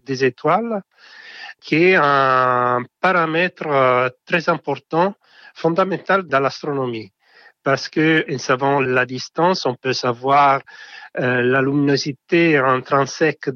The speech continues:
des étoiles et donc, euh, et finalement, les étudier, euh, et les comprendre, euh, correctement. Et il fait une cartographie en trois D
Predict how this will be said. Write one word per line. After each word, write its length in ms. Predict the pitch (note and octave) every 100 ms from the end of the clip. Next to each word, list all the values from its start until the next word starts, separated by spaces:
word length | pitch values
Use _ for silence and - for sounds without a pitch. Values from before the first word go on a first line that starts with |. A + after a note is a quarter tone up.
| A#2+
des 220 | C3+ B2+
étoiles 560 | C3 - D#3+ F3 G3+ G3
et 100 | C3+
donc, 400 | A#2+ B2+ C#3+ D3+ _ C#3
euh, 540 | B2+ A#2+ A#2 A#2 A2+ - - - -
et 120 | -
finalement, 920 | B2 B2+ B2+ B2 C#3 E3+ D#3 B2 A#2+ A#2+
les 320 | A#2+ A#2+ B2+
étudier, 560 | A#2+ C3 C3 D#3 D#3
euh, 640 | B2+ A#2 A#2 A#2 A#2 A#2 A#2+
et 40 |
les 160 | A#2+ A#2+
comprendre, 680 | B2+ A#2+ - C3+ C#3+ C3+ B2
euh, 560 | A2+ A2 A2+ A2 A2+ A2+
correctement. 680 | - C3 B2+ - B2+ A2+ G2 _ _ - - - - - _ A#3+
Et 120 | E3
il 160 | F#3
fait 220 | - A3+ G3+
une 160 | D#3+
cartographie 1120 | - E3 - F3 D#3+ F3 - - F#3+ F3+ D3 -
en 540 | C3 B2+ B2 A#2+ A#2+ -
trois 240 | C#3+ D3
D 280 | C#3 F#3+